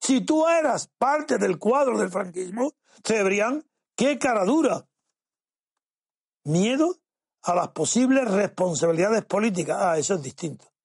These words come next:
Que tuvierais miedo a las posibles responsabilidades políticas, eso es evidente. A las posibles no, a las seguras responsabilidades políticas, a vuestros miedos, a vuestras denuncias, defraudaciones, delaciones. ¿Miedo a eso? Claro que sí.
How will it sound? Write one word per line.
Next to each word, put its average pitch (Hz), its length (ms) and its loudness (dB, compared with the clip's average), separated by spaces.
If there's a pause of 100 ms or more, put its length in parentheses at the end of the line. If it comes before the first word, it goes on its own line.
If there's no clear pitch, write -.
(540)
Que 160 160 -2
tuvierais 214 640 0
miedo 226 360 0
a 208 40 2
las 196 120 0
posibles 202 440 0
responsabilidades 175 640 0
políticas, 170 520 -2
eso - 180 -4
es 180 60 2
evidente. 143 400 -6 (300)
A 160 80 -4
las 143 120 -2
posibles 190 460 -2
no, 175 220 -4 (140)
a 214 120 0
las 180 160 -2
seguras 226 600 2 (180)
responsabilidades 180 880 0
políticas, 170 580 -2 (420)
a 208 80 -4
vuestros 175 380 -2
miedos, 175 460 -2 (240)
a 180 140 0
vuestras 175 380 0
denuncias, 165 560 -2 (220)
defraudaciones, 180 1080 -2 (340)
delaciones. 185 920 -2 (120)
¿Miedo 196 340 0
a 226 40 0
eso? 254 260 -4
Claro 165 360 0
que 151 80 -8
sí. 190 240 -4